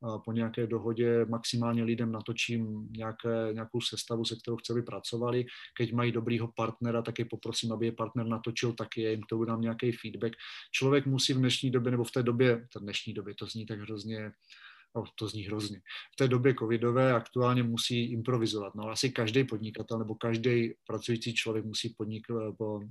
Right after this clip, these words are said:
improvizovat. I školství, učit učitele, pracovat přes počítač není vůbec jednoduchý a to má každý obor svoje. A i v tom sportování nebo v tom tréninku, sportovním tréninku je to tak, že, eh, dost věcí přejde do onlineu, ale to, co může být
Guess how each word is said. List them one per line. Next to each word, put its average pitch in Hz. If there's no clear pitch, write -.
improvizovat. 107
I 117
školství, 117
učit 123
učitele, 120
pracovat 113
přes -
počítač 117
není 117
vůbec 113
jednoduchý 113
a 131
to 131
má 123
každý 117
obor 107
svoje. 101
A 113
i 110
v -
tom 123
sportování 117
nebo 117
v 113
tom 117
tréninku, 113
sportovním 117
tréninku 117
je 113
to 113
tak, 113
že, 110
eh, -
dost 123
věcí 123
přejde 127
do 113
onlineu, 120
ale 110
to, 120
co 139
může 135
být 131